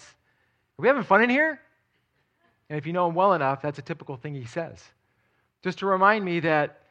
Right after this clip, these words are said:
and it's not that it's, you know, all we're doing is for fun, but that if it's not fun while we're doing it, i-, it's gonna be a bore. It's gonna, it's, it's gonna slow us down as we work towards what God has for us here. So I'm slowly getting better at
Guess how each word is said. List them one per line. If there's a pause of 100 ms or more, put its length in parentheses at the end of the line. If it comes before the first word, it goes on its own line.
(220)
and
it's
not
that
it's,
you
know,
all
we're
doing
is
for
fun, (380)
but
that (220)
if
it's
not
fun
while
we're
doing
it, (240)
i-,
it's
gonna
be
a
bore.
It's
gonna,
it's,
it's
gonna
slow
us
down (560)
as
we
work
towards
what
God
has
for
us
here. (1000)
So (220)
I'm
slowly
getting
better
at